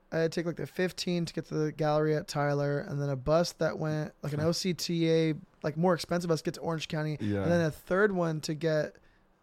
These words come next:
Speaker 1: it was a trip, it was
Speaker 2: I could
Speaker 1: tricky.
Speaker 2: uh, yeah, yeah. That's
Speaker 1: It was an
Speaker 2: especially back
Speaker 1: all-day
Speaker 2: then
Speaker 1: road
Speaker 2: w-,
Speaker 1: trip.
Speaker 2: without an iPhone also.
Speaker 1: Yeah, for
Speaker 2: <laughs>
Speaker 1: sure.
Speaker 2: Yeah.
Speaker 1: Yeah, when, when me and Yessie first
Speaker 2: MapQuest.
Speaker 1: started dating, yeah, I would print out MapQuest at the
Speaker 2: <laughs>
Speaker 1: public library.
Speaker 2: Yeah, <laughs> yeah.
Speaker 1: Yeah.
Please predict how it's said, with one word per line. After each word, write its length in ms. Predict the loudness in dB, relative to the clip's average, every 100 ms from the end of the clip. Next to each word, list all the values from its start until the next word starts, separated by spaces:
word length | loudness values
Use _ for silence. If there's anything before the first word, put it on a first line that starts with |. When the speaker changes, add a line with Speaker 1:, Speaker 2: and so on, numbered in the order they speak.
| -2
Speaker 1:
it 60 |
was 140 | 0 0
a 80 | -6
trip, 380 | 0 0 0 0
it 60 |
was 160 | -2 -2
Speaker 2:
I 20 |
could 80 | -4
Speaker 1:
tricky. 340 | -6 -6 -10 -10 -10
Speaker 2:
uh, 100 | -10 _
yeah, 240 | -4 -4 -2
yeah. 220 | -6 -6 -8 -10
That's 300 | -6 -6 -6 -8 -10 2
Speaker 1:
It 80 | 6
was 120 | 6
an 20 |
Speaker 2:
especially 0 |
back 140 | 8 8
Speaker 1:
all-day 260 | 10 10
Speaker 2:
then 100 | 10
Speaker 1:
road 40 | 8
Speaker 2:
w-, 140 | 6
Speaker 1:
trip. 300 | 4 -2 -2 0
Speaker 2:
without 540 | 2 4 2 2 -2 _ _ _ -2
an 100 | 0
iPhone 540 | 0 -2 -4 -6 -6
also. 420 | -6 -4 -6 -6 -10 _ -20 -10 -2
Speaker 1:
Yeah, 180 | 0
for 180 | 0 0
Speaker 2:
<laughs> 0 |
Speaker 1:
sure. 240 | 4 6 6
Speaker 2:
Yeah. 160 | 6 -2 -20 0
Speaker 1:
Yeah, 140 | 4
when, 320 | 4 4 0 -4
when 160 | -2
me 140 | -2 -2
and 80 |
Yessie 340 | 0 2 2 2
first 220 | 2 4
Speaker 2:
MapQuest. 20 |
Speaker 1:
started 200 | 4 4
dating, 340 | 2 2 2 0
yeah, 200 | 2 4
I 40 | 4
would 180 | 2
print 180 | -4 -2
out 140 | -2 -2
MapQuest 420 | -4 0 0 0
at 120 | 0
the 360 | 2 2 0 0
Speaker 2:
<laughs> 20 |
Speaker 1:
public 280 | 0 2 2
library. 400 | 2 2 -2 2
Speaker 2:
Yeah, 380 | 2 4 2 2
<laughs> 60 | 2
yeah. 280 | 2 0 0
Speaker 1:
Yeah. 320 | 0 0